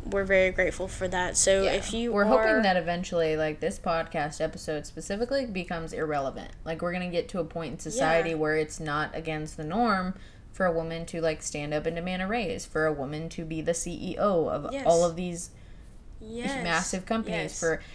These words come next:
Speaker 2: and we're seeing it. We're not, like, we're not discounting that that isn't happening now because
Speaker 1: Mm-hmm.
Speaker 2: it is, but it's still,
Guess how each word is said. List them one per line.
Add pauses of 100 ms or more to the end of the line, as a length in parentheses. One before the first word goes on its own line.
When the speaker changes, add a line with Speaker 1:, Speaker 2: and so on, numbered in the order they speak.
(120)
Speaker 2:
and
we're
seeing
it.
We're
not,
like, (100)
we're
not
discounting
that
that
isn't
happening
now
because
Speaker 1:
Mm-hmm.
Speaker 2:
it
is,
but
it's
still,